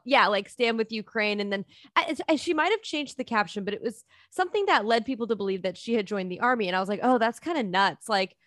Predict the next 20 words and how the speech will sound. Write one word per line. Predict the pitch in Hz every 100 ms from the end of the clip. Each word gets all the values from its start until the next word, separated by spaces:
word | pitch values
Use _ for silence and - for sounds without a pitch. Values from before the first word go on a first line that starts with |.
| _ -
okay, | 277 269 208
'cause | 220 254
I've | 311 -
been | 294 220
personally | - 254 - 233
very | 208 196 190 -
awed | 208 190 175
by | 196 180
all | 180
the | 185
people. | 202 185 185 175 - _
I | 226
mean, | 226
the | 220
men, | 208 202
I | 190
guess, | 190
have | 202 175
no | 170
choice, | 160 170 120